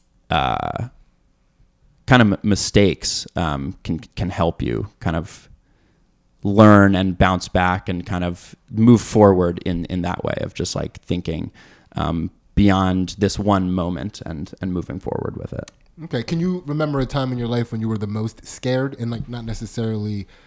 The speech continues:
Speaker 2: like, uh, just, like, any type of, like, super heightened fear spike in your life?
Speaker 1: Yeah. Um,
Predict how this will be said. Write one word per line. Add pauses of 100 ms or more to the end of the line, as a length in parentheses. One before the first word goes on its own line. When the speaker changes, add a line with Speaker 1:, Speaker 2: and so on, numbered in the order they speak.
(320)
Speaker 2:
like,
uh,
just,
like,
any
type
of,
like,
super
heightened
fear (340)
spike (420)
in
your
life? (1500)
Speaker 1:
Yeah. (240)
Um,